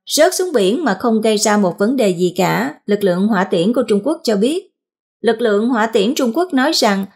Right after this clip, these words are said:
vụ bắn thử này là thường kỳ và đã có trong thời khóa biểu. Loại hỏa tiễn này tên là D F bốn mươi mốt, được đưa vào sử dụng lần đầu năm hai ngàn mười bảy,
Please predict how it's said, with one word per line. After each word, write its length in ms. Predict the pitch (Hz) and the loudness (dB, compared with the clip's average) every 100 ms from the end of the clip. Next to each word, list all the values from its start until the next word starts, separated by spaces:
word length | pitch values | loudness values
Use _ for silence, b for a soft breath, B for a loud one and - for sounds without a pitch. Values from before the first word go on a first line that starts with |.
| b _ - | b _ 0
vụ 180 | 220 226 | 2 2
bắn 180 | 277 403 | -2 -2
thử 240 | 330 185 285 | 0 0 0
này 240 | 269 208 | 2 2
là 100 | 202 | 2
thường 240 | 190 214 190 | 0 -2 -2
kỳ 280 | 208 196 196 | 0 2 2
và 140 | 190 180 | 0 -2
đã 100 | 180 | -2
có 280 | 226 226 | 0 0
trong 260 | 302 240 202 | 0 0 0
thời 220 | 214 180 | 0 -2
khóa 180 | 180 262 | 0 0
biểu. 420 | 214 175 190 320 _ _ _ _ _ - | 0 2 0 -2 _ _ _ _ _ -2
Loại 280 | 208 208 | 0 2
hỏa 180 | 269 226 | 0 -2
tiễn 300 | 339 208 277 | 0 0 0
này 280 | 277 208 208 | 0 0 0
tên 220 | 233 240 | 0 2
là 160 | 220 196 | 2 0
D 100 | 196 | 0
F 320 | 233 - 277 302 | 0 2 0 0
bốn 200 | 220 302 | -2 0
mươi 120 | 285 | 0
mốt, 260 | 233 285 392 | 2 0 -2
được 180 | 208 208 208 | -2 -2 0
đưa 180 | 240 240 | 0 2
vào 160 | 208 | 0
sử 160 | 190 208 | 0 -2
dụng 280 | 226 175 190 | 0 -2 0
lần 280 | 202 196 | 2 2
đầu 280 | 196 190 196 | 2 2 2
năm 240 | 185 226 226 | 2 0 2
hai 140 | 233 | 2
ngàn 180 | 202 180 | 2 0
mười 140 | 175 | 0
bảy, 380 | 175 151 214 | 0 0 0